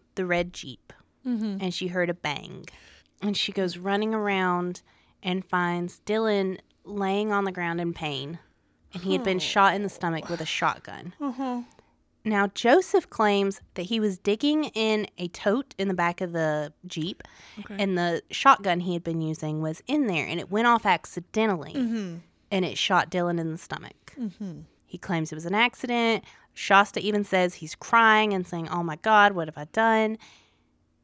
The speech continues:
Speaker 1: Except, since he's already shot him in the stomach, he takes the shotgun out and shoots him in the head.
Speaker 2: Oh.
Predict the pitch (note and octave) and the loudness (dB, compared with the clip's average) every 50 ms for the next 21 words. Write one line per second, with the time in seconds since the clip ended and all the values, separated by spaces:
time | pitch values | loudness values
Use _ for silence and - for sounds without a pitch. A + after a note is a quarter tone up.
0 | _ _ _ _ _ - F#3 - - - - - D4+ D#4+ D#4 C4+ B3+ A#3+ - - | _ _ _ _ _ -8 -8 -8 -10 -10 0 4 6 6 8 8 6 6 4 -2
1 | - - - _ _ _ _ _ _ _ _ _ _ _ _ _ - - - A#3 | -12 -20 -20 _ _ _ _ _ _ _ _ _ _ _ _ _ -20 -8 -4 -4
2 | A3+ G#3 - - A3 A3 - - G#3+ G#3+ A3 B3+ B3+ - - - G#3 G#3 G#3+ G#3+ | -4 -4 -4 -4 -6 -6 -4 0 0 0 2 0 -2 -2 2 2 4 4 4 2
3 | G#3 G3 F#3 F3+ - - - A#3+ A3 G#3+ G3 F3+ - - - _ - - - F3 | 2 0 -2 -4 -4 -2 0 2 2 2 2 0 -2 -8 -14 _ -18 -12 -10 -10
4 | E3+ - - - A#3+ C4 - - - C4 - - G#3 F#3 - - F3+ F3+ E3+ E3+ | -10 -6 -4 -2 -2 -2 -2 -4 -4 -4 0 4 4 4 4 2 0 -2 0 0
5 | E3 E3 E3+ E3+ - - - - - _ _ _ _ _ _ _ _ _ _ _ | 2 2 2 2 0 -2 -10 -20 -20 _ _ _ _ _ _ _ _ _ _ _
6 | _ _ _ - F3+ F#3 F3+ - - - F#3 E3+ - - F#3 E3+ E3 D#3+ D#3+ D#3 | _ _ _ -2 -2 0 -2 -2 -4 -4 -4 -6 -4 -4 -4 -2 -2 -4 -6 -8
7 | D3+ D#3+ - - - - - D#4 D4+ C#4 A#3 G3+ F3+ E3+ E3 D#3+ D#3 D#3+ | -10 -12 -12 -14 -14 -14 -12 -10 -8 -8 -6 -6 -6 -8 -8 -10 -10 -14